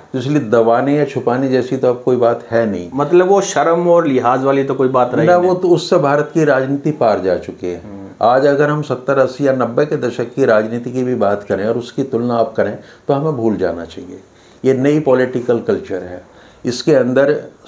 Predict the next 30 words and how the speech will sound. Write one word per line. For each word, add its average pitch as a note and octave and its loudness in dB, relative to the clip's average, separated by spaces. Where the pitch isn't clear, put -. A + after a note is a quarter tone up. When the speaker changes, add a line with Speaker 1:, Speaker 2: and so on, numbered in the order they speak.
Speaker 1:
सब D3+ -4
कुछ B2+ -2
जायज़ F2+ 0
है, E2+ -12
क्योंकि C#3 0
इसमें D3 0
morality C3+ 0
का C#3 4
जो C3 2
element C3+ 2
है A2+ 2
राजनीति G2+ -2
से A#2 -4
पहले A#2 4
भी D#3 0
कोई D#3+ 0
बहुत B2 0
ज़्यादा A#2 0
नहीं B2 -2
था, C#3 -4
लेकिन D3+ -2
अब C#3+ -6
पूरी C3+ 2
तरीके G2+ -4
से A#2 -8
उसे A2+ -6
ख़त्म G#2+ -8
कर - -12
दिया E2+ -14
है। - -16